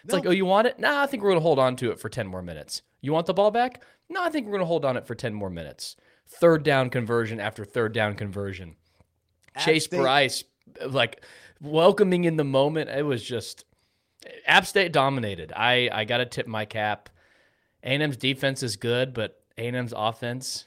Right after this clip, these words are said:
Speaker 1: yikes.
Speaker 2: To,
Speaker 1: Yikes.
Speaker 2: to dominate the time of possession the way the
Speaker 1: Oh my
Speaker 2: Mountaineers
Speaker 1: gosh.
Speaker 2: did. And
Speaker 1: Yeah.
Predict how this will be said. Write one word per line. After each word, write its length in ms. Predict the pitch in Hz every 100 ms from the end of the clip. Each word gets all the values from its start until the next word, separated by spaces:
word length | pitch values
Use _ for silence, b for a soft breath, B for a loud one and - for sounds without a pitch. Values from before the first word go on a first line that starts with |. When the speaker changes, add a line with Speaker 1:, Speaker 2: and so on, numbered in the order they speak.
| _ _ _ _ _
Speaker 1:
yikes. 680 | 87 92 85 - - - - _ _ _ _ -
Speaker 2:
To, 60 |
Speaker 1:
Yikes. 340 | 92 85 160 -
Speaker 2:
to 120 | 160
dominate 600 | 110 156 170 208 196 196
the 60 | 156
time 260 | 160 160
of 80 | 170
possession 800 | 156 110 143 139 135 117 104 95 110
the 80 |
way 220 | 123 127 131
the 60 |
Speaker 1:
Oh 40 | 127
my 80 | 123
Speaker 2:
Mountaineers 340 | 123 123 151
Speaker 1:
gosh. 80 | -
Speaker 2:
did. 400 | 113 110 104 98 _ _ _ _ _ _ _ _ -
And 600 | 147 143 143 139 135 -
Speaker 1:
Yeah. 200 | 92